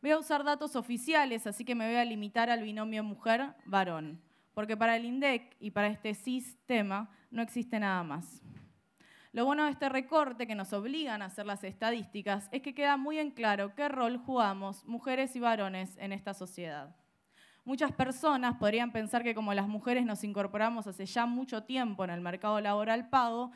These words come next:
entonces estamos en igualdad de condiciones. Pero los números nos muestran lo contrario. No solo hay una continuidad en los tipos de trabajos que hacemos, sino que el trabajo de cuidado sigue estando a cargo nuestro.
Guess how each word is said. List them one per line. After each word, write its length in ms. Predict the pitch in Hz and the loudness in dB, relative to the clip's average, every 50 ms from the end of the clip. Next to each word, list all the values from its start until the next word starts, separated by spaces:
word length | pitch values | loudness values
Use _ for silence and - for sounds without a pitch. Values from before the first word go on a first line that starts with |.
| - - _ | -16 -18 _
entonces 360 | - 220 240 277 269 269 269 | -6 -4 -2 0 0 0 0
estamos 500 | 254 240 247 254 262 262 262 269 262 262 | 0 0 4 4 4 4 4 2 2 2
en 320 | 240 226 240 254 262 269 - - | 2 0 0 0 -2 -6 -6 -6
igualdad 600 | 214 208 202 208 208 208 226 233 233 240 240 233 | -2 2 4 4 4 4 2 2 2 2 2 2
de 160 | 220 214 208 | -2 -8 -8
condiciones. 840 | 196 196 190 185 180 180 180 - 170 160 151 156 156 156 - - _ _ _ _ _ _ _ _ _ - - _ _ _ _ _ | -6 -6 -6 -6 -6 -8 -10 -10 -10 -10 -10 -10 -14 -18 -18 -20 _ _ _ _ _ _ _ _ _ -20 -20 _ _ _ _ _
Pero 180 | - 240 254 262 | 4 6 6 6
los 160 | 277 269 262 | 6 4 4
números 540 | 277 302 302 277 277 262 262 262 262 254 - | 4 4 4 6 6 4 4 2 2 0 -2
nos 120 | 226 233 233 | 0 2 4
muestran 340 | 233 240 240 240 233 226 | 4 2 4 2 2 2
lo 120 | 220 202 196 | 2 2 0
contrario. 580 | 196 185 185 170 175 170 165 156 160 165 160 175 170 _ _ _ - - - - - | 0 -4 -2 -2 0 0 0 0 -2 -6 -8 -8 -12 _ _ _ -20 -20 -8 0 2
No 100 | 277 294 | 4 4
solo 240 | 285 - 339 330 | 4 4 4 4
hay 60 | 330 320 | 4 4
una 160 | 294 254 240 | 4 2 2
continuidad 720 | 240 233 233 220 233 233 226 233 240 254 269 294 302 269 240 | 2 0 0 0 -2 0 0 2 4 4 6 6 6 4 2
en 80 | 226 | 0
los 160 | 202 202 202 | -2 -2 -4
tipos 240 | - 262 247 - 240 | -4 -6 -2 0 2
de 100 | 247 214 | 2 2
trabajos 360 | 208 214 214 226 220 226 226 | 0 2 0 0 0 -2 -6
que 100 | - 233 | -2 -2
hacemos, 540 | 233 240 240 - 269 240 220 208 214 214 - - | -2 0 0 0 0 0 0 -2 -4 -6 -8 -10
sino 300 | - - 247 254 269 262 | -6 -4 -2 -2 0 0
que 60 | 285 | -2
el 100 | 285 240 | -2 2
trabajo 380 | 254 254 262 269 269 269 285 | 2 4 4 4 2 0 -2
de 120 | 254 254 247 | -2 -2 -2
cuidado 580 | 247 247 254 262 262 233 208 196 196 190 190 | -4 -4 -2 2 4 4 4 4 2 0 -2
sigue 280 | 208 - - 277 277 277 | -2 -4 -2 0 2 2
estando 580 | 277 269 - - 226 208 202 196 190 185 190 - - | 0 0 0 -2 -2 0 -2 -2 -4 -4 -4 -2 -2
a 100 | 196 202 | -2 0
cargo 320 | 202 202 196 196 190 190 | 2 2 2 2 0 -2
nuestro. 480 | 185 175 165 165 165 - - 165 165 | -4 -4 -6 -8 -10 -12 -16 -16 -16